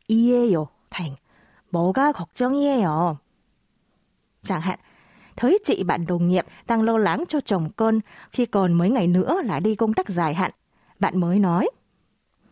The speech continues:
"Con cái lớn cả rồi thì lo gì chứ ạ?" Tiếng Hàn là 아이들도 다 컸는데 뭐가 걱정이에요? 제가 xin nhắc lại nhé.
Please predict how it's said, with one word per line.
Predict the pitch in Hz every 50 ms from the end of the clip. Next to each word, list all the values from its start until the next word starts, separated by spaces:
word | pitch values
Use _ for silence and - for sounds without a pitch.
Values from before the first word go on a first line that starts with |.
| _ _ _ -
"Con | 262 262 262
cái | 254 - 196 185 208 247
lớn | 269 233 185 190 247 370
cả | - 370 240 190
rồi | 147 156 180 190 180 160 - - -
thì | - 175
lo | 185 220 226 220
gì | 196 190 165
chứ | - - 170 190
ạ?" | 269 269 247 254 - - _ _ _ _ _ _ _ _ _ _ _ _ _ _ _ _ _ _ _ _ _
Tiếng | 175 180 190
Hàn | 214 240 233 208
là | 180 156 147 - - - _ _ _ _ _ _ _ _ _ _ _ _ _ _ _ _ _ _
아이들도 | - 165 165 185 233 285 302 339 330 320 285 285 269 269 285 294
다 | 285 - - 180 190
컸는데 | - - - 370 403 403 415 403 359 262 226 208 220 240 220 147 - - - - - _
뭐가 | - 151 160 - 254 277
걱정이에요? | - 190 - - - 226 233 262 302 311 311 294 247 190 151 151 170 190 175 - _ _ _ _ _ _ _ _ _ _ _ _ _ _ _ _ _ _ _ _ _ _ _ _ _ _ _ _ _ _ _ _ _ _ _ _ _ _ -
제가 | - 269 269
xin | - 285 262
nhắc | 285 349 -
lại | 226 190 160
nhé. | 151 147 147 180 294